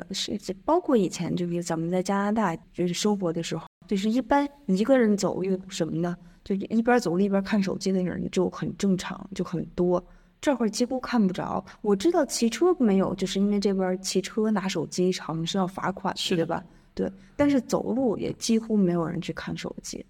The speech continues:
Speaker 1: 大家就要么就正常行走，要么可能跟旁边人聊天儿，要么可能在那儿看看风景，就是很正常的一种状态。而这种正常的状态，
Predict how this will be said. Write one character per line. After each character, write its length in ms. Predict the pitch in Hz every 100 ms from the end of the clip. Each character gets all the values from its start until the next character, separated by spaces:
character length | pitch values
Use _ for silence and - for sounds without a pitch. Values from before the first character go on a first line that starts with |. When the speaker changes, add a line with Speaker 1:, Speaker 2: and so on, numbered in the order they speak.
| _ _ _ _
Speaker 1:
大 140 | 233
家 260 | 226 233 240 - -
就 100 | 226 214 208 247
要 140 | 247
么 100 | 202
就 140 | 190
正 220 | 190 240 196
常 180 | 170
行 260 | 180 160 160
走， 240 | 165 - 190 -
要 140 | 208 208
么 140 | 202
可 160 | 196 175
能 160 | 175
跟 160 | 175 190
旁 220 | 185 175
边 120 | 180
人 220 | 180 175
聊 220 | 175 62 180
天 280 | - 185
儿， 160 | 175 175 - - -
要 160 | 196
么 100 | 190
可 160 | 190 165
能 160 | 165 170
在 140 | 190
那 100 | 180
儿 100 | 170 - -
看 180 | - 190
看 160 | 180 175
风 240 | 190 190
景， 160 | 190 190 - - - _
就 100 | -
是 120 | 453 -
很 180 | 180 -
正 180 | 466 330
常 180 | 170
的 80 | 170
一 60 | 175
种 160 | 170 175
状 300 | 214 185 185
态。 120 | -
而 180 | - 247
这 120 | 392
种 160 | 226
正 200 | 202 359
常 180 | 220 170
的 80 | 180
状 220 | 202 190
态， 200 | 180 180